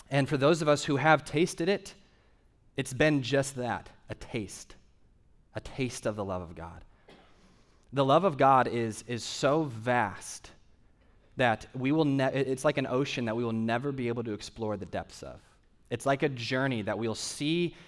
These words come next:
see the end but never actually arrive and realize that the journey is the process of God's love itself. And the reason that love is so big is because the Bible says that God is love, and God is infinite,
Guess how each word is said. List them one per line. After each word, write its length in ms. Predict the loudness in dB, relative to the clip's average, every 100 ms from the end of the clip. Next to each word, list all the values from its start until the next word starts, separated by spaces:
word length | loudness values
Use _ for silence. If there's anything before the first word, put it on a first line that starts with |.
| -14
see 300 | -2 0 2
the 180 | 2
end 320 | 0 0 0 0
but 140 | 0
never 260 | 0 0 0
actually 400 | 0 -2 -6 -4
arrive 380 | -2 0 0
and 120 | -2 -4
realize 300 | -2 -2 -4
that 80 |
the 100 | -8
journey 560 | -10 -6 -4 -2 -2 -4 -10 -8
is 160 | -6 -6
the 80 |
process 520 | -4 -2 -2 -4 -10 -10
of 120 | -8
God's 240 | -8 -8
love 180 | -10 -12
itself. 400 | -12 -10 -10 -6 -2
And 280 | 0 0 -4 -8
the 80 | -2
reason 340 | 2 2 2
that 160 | 0 2
love 160 | 0 -2
is 100 | -4
so 160 | -4
big 320 | -2 0 0
is 100 | -2
because 400 | -6 -4 -2 -2
the 100 | -2
Bible 340 | 0 2 2 0
says 220 | -2 -2
that 260 | -2 -2 2
God 320 | 4 4 2
is 180 | -2 -4
love, 420 | -8 -8 -10 -14 -20 -20 -20 -10
and 160 | -6 4
God 240 | 8 10
is 140 | 8 4
infinite, 640 | 2 2 0 -2 -4 -12